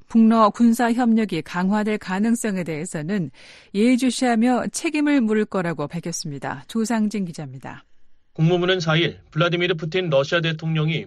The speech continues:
Speaker 2: 북한과 베트남 등 공산 사회주의 국가들을 잇따라 방문하는 것과 관련해 테러 전쟁 지원에 나서지 말 것을 각국에 경고했습니다. 국무부 대변인은 이날 비오에이에 관련 논평 요청에 "우리는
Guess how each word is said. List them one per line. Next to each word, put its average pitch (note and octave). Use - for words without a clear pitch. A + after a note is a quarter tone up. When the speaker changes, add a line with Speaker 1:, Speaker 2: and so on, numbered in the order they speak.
Speaker 2:
북한과 D#3+
베트남 D3
등 D#3
공산 D#3
사회주의 E3+
국가들을 D#3+
잇따라 D#3
방문하는 D#3+
것과 D3
관련해 C#3
테러 C#3+
전쟁 E3
지원에 D#3
나서지 D3+
말 B2+
것을 C3+
각국에 D3
경고했습니다. -
국무부 E3+
대변인은 F3
이날 D#3
비오에이에 D#3
관련 D3+
논평 D#3
요청에 C#3
"우리는 D#3